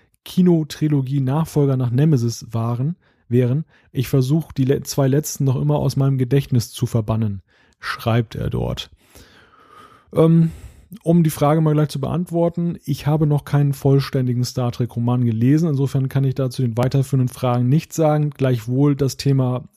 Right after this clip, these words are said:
äh, Star Trek Bücher wollen wir ganz gerne mal im Trackcast aufgreifen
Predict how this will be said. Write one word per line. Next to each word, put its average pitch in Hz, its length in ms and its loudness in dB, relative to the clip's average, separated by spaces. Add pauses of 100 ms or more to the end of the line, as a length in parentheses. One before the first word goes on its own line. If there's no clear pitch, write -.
äh, 123 300 -6
Star 131 280 -4
Trek 110 280 -8
Bücher 151 420 0
wollen 147 260 4
wir 139 100 4
ganz 139 220 -4
gerne 139 220 -2
mal 127 280 -4
im 123 260 -6 (160)
Trackcast 120 540 -2
aufgreifen 165 840 0